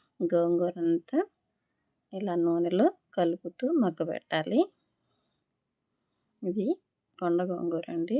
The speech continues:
పచ్చడికి చాలా బాగుంటది, పుల్ల పుల్లగా టేస్టీగా ఉంటది గోంగూర పచ్చడికి. చూడండి, ఇలా నూనెలో బాగా మగ్గిపోవాలి.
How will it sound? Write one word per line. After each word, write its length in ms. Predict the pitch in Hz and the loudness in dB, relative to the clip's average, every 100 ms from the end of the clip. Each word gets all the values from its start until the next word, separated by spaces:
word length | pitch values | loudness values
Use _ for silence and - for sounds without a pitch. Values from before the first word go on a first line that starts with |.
| 370 | -2
పచ్చడికి 500 | - 196 - - 175 - | -4 -10 -10 -10 -10 -8
చాలా 340 | 175 180 185 | -10 -8 -8
బాగుంటది, 520 | 185 165 165 165 196 294 | -4 -2 -4 -4 -2 -2
పుల్ల 220 | 233 180 | 0 -2
పుల్లగా 440 | - 185 180 190 320 403 _ _ _ _ _ _ _ _ _ _ _ _ _ _ _ _ _ _ _ _ _ _ _ _ - | -4 -12 -2 2 2 0 _ _ _ _ _ _ _ _ _ _ _ _ _ _ _ _ _ _ _ _ _ _ _ _ -8
టేస్టీగా 500 | 175 170 - 180 180 | -6 -6 -10 -12 -10
ఉంటది 420 | - 151 - - 226 277 226 | -6 -8 -8 -8 -6 -6 -4
గోంగూర 400 | 165 160 160 - | 0 2 0 -4
పచ్చడికి. 580 | - - 147 - - 247 349 _ _ _ _ _ _ _ _ _ _ _ _ _ | -12 -10 -12 -10 -4 -4 -4 _ _ _ _ _ _ _ _ _ _ _ _ _
చూడండి, 340 | 190 185 214 _ | -4 -4 -4 _
ఇలా 240 | _ 185 170 | _ -6 -2
నూనెలో 520 | 165 170 185 180 190 302 381 226 | 0 0 -2 -2 -2 -2 2 2
బాగా 360 | 170 160 165 175 | 2 0 0 -2
మగ్గిపోవాలి. 880 | 170 165 170 190 170 160 165 175 | -2 -6 -6 -4 -2 -4 -4 0